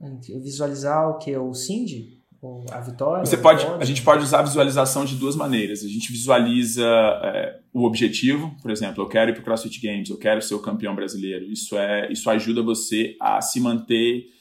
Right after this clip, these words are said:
Speaker 2: é, em linha e se, acreditar no processo e continuar trabalhando. E o outro, a gente
Speaker 1: Visualizar
Speaker 2: pode
Speaker 1: é se, de-, perdão a palavra, é, já que eu tô aqui, posso fazer essas perguntas.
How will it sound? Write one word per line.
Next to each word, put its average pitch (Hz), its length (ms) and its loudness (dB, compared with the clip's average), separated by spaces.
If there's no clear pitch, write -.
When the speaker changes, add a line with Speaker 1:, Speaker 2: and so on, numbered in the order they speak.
Speaker 2:
é, 104 300 -2
em 131 180 4
linha 127 500 4
e 95 200 -4
se, - 240 -12
acreditar 110 640 2
no 113 60 -2
processo 113 540 0
e - 20 -20
continuar 110 340 -2
trabalhando. 101 640 -2
E 156 140 0
o 160 80 4
outro, 160 260 4
a - 40 -2
gente 151 80 -4
Speaker 1:
Visualizar 180 320 4
Speaker 2:
pode 165 140 2
Speaker 1:
é 156 60 -2
se, - 600 -10
de-, 170 240 -2
perdão 208 340 -2
a 180 80 0
palavra, 147 800 0
é, 139 60 -12
já 160 120 -8
que 160 100 -12
eu 151 60 -12
tô 143 180 -6
aqui, 135 240 -12
posso 139 320 -10
fazer 127 180 -8
essas - 180 -14
perguntas. 135 420 -10